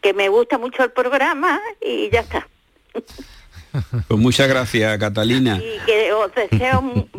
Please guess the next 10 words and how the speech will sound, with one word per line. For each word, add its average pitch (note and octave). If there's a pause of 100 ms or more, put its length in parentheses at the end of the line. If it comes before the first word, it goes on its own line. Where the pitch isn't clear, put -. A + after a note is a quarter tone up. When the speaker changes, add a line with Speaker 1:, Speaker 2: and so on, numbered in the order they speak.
(120)
Speaker 2:
<laughs> -
Speaker 1:
to-, A3 (240)
todo A#3+
lo -
mejor A3
del G#3+
mundo. E3+ (1200)
Speaker 2:
Muchas A2+
gracias, F#2+
señora. G2